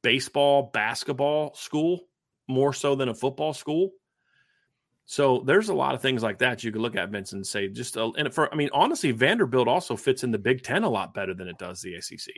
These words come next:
I think that even might be a, a, you know, say, "Hey, look, we'll trade, we'll trade Vanderbilt for Rutgers."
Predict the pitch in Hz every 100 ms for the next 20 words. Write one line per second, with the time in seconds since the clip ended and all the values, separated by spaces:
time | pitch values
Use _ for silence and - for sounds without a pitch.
0 | - 120 180 147 113 220 175 117 98 95
1 | 98 92 95 _ - 107 _ 123 107 -
2 | 120 135 127 - - 143 131 117 - _
3 | _ _ _ _ 143 185 131 120 147 135
4 | 135 - 107 139 117 95 -